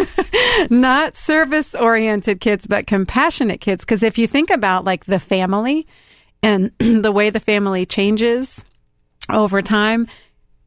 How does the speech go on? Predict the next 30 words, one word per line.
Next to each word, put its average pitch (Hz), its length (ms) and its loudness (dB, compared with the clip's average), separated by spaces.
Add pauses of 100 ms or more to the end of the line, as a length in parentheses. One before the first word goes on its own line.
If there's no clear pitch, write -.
(580)
I 214 40 0
mean, 202 160 2
our 185 100 0
kids - 340 -2
are 233 100 2
the 196 100 0
ones 196 280 -2
that - 180 -4
we 190 200 2
want 185 340 0 (640)
to 185 240 0
care 180 340 -2
about 214 280 2
us, 233 300 -2
to - 120 -2
love 214 280 2
us, 226 260 0
to 202 120 -6
take - 240 -2
care 220 400 0 (160)
of 220 200 2
us 226 300 -2
and 208 220 0
their 190 120 0
siblings. 233 680 0
You 208 100 2
know, 202 160 2
it, - 320 -2
it's - 240 -4
not, 269 320 0